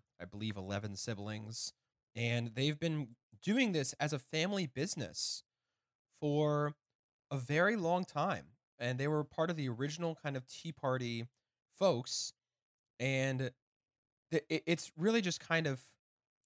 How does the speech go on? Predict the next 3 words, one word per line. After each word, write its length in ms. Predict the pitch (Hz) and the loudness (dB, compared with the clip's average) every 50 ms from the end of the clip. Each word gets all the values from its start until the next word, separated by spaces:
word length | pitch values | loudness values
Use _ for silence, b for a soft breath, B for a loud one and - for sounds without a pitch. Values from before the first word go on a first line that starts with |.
| _ _ _ _ _ | _ _ _ _ _
amazing 640 | 120 131 131 135 135 143 147 127 131 113 104 104 101 - _ | 0 2 4 4 4 4 4 2 0 -2 -2 -4 -8 -12 _
when 600 | 98 104 113 120 120 117 113 110 110 110 110 113 120 - _ _ _ _ _ _ _ _ _ _ 110 113 | -12 -6 -2 -2 0 0 0 0 0 -2 -4 -6 -6 -10 _ _ _ _ _ _ _ _ _ _ _ -4
they 560 | 113 110 110 110 107 110 107 107 107 104 - | -2 0 0 2 2 0 0 0 -2 -4 -6